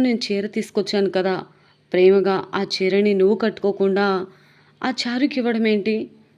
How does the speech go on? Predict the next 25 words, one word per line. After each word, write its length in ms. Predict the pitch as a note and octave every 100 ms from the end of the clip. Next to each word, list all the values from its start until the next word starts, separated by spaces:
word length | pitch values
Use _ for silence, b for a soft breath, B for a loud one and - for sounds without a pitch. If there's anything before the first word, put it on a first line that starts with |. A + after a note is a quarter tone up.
| b
అని 220 | - G3+ F#3+
అంటూ 280 | F3+ F3
ఉంటే, 320 | G3+ F#3+ G3 G3 F#3+ F3 B B B _
సమయానికి 560 | - F#3+ F#3+ F#3+ F3+ G3
చారు 360 | - G3+ F#3+ G3+
వచ్చింది. 520 | F#3+ F#3 - F#3 F3+ - B B B B -
"అయినా 300 | F3+ F#3 G3 F#3+ G2
నువ్వు 320 | - G3 F#3 G3 -
ఆద్యకి 400 | E3+ F#3 G#3 G3
ఎందుకు 220 | F#3 F#3+
చీర 300 | F#3+ - F#3+
ఇచ్చావని 540 | F#3+ F#3 G3+ F#3+ F#3 F#3+
తను 260 | F#3+ G3 F#3
అడగలేదు. 580 | E3 F3 F#3+ F#3+ F3+ F3 - B B B B _
నేనే 380 | F3+ F3+ F#3+ G3 F#3+
ఇక 140 | F#3 F#3
ఏం 180 | E3+ F#3+
చేయాలో 360 | G3 G#3 G3+ F#3+
అర్థం 300 | E3+ E3+ G3
కాక 280 | F#3 F3 G3 F#3 F#3 F3+ B B B
నువ్వే 400 | F#3 F#3 F3 E3 G3
ఇక 180 | F#3 F#3 F3+
చీర 260 | - F#3+
తీసుకొచ్చావని 800 | F#3 F#3+ F3+ - F3+ F#3+ F#3 F3+
చెప్పి 320 | E3+ F3 -